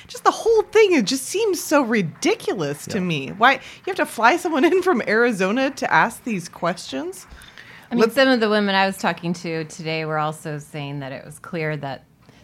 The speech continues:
Speaker 3: the, uh, having that woman there just felt like it was for show.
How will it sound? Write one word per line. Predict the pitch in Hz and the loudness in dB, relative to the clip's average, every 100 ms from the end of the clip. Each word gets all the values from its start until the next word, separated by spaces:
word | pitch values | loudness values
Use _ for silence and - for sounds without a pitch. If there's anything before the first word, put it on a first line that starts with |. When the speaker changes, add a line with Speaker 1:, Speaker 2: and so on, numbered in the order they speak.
| _ | _
Speaker 3:
the, | - 151 139 | -4 -2 0
uh, | 123 117 73 - | -2 -4 -6 -2
having | - 165 160 | 2 2 2
that | 156 131 | 0 0
woman | 143 151 147 | -2 -2 -2
there | 135 131 | -2 -6
just | 143 - - | -10 -12 -6
felt | 151 - _ _ _ _ _ _ | -4 -6 _ _ _ _ _ _
like | 147 151 _ _ _ _ _ _ - | -10 -10 _ _ _ _ _ _ -20
it | - - | -18 -10
was | 160 147 | -8 -8
for | 127 | -12
show. | - - | -10 -10